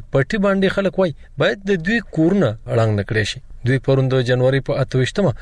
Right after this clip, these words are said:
دغه ډیم ته تیریدونکي لار هم بنده کړې وه. هغه وخت چې د مومند ډیم د پاره ځمکې د خلکو نه اخیستل کېدي، نو د ډیم جوړونکي ادارې د سامانونو ایښودو دپاره د پټي باندې ځمکې د شپږو کالو په لیز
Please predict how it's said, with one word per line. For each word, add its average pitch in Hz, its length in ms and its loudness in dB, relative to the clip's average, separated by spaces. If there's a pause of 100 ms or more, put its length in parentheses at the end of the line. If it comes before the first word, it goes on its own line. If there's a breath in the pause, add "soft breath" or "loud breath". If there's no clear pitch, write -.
(120)
دغه 226 220 2
ډیم 240 240 0
ته 233 180 0
تیریدونکي 160 600 0
لار 113 180 2
هم 104 180 -2
بنده 104 240 0
کړې 107 220 0
وه. 104 60 -2 (260)
هغه 127 240 2
وخت - 160 -6
چې 127 180 0
د 127 160 4
مومند 123 300 2
ډیم 127 160 0
د - 100 -4
پاره 127 220 2
ځمکې 131 320 0
د - 80 -6
خلکو 131 260 0
نه 117 80 0
اخیستل 123 380 -2
کېدي، 139 420 0
نو 165 140 2
د 190 160 0
ډیم 240 180 0
جوړونکي 196 520 2
ادارې 175 360 0
د 165 140 -4
سامانونو 143 520 2
ایښودو 135 460 0
دپاره 160 320 0 (220 soft breath)
د 165 180 4
پټي 196 300 0
باندې 196 320 2
ځمکې 214 260 0
د - 140 -2
شپږو 202 360 2
کالو 185 300 0
په 135 140 2
لیز 151 200 0